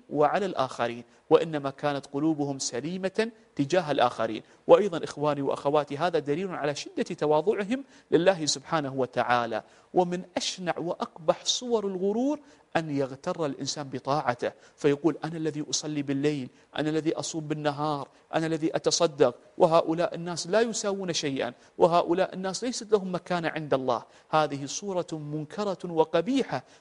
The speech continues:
من صور الغرور، نسأل الله عز وجل العفو والعافية، ونعوذ بالله عز وجل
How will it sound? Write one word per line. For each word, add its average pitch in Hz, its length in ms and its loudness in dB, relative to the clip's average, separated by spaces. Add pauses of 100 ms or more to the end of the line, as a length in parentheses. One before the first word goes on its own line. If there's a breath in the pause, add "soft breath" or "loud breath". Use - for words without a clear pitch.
من 151 120 -4
صور 185 340 -2
الغرور، 147 440 0
نسأل 147 380 -6
الله 143 340 -2
عز 131 320 -2
وجل 135 320 0
العفو 135 320 -2
والعافية، 135 680 0 (280 loud breath)
ونعوذ 175 560 2
بالله 160 520 -2
عز 143 200 -4
وجل 135 460 2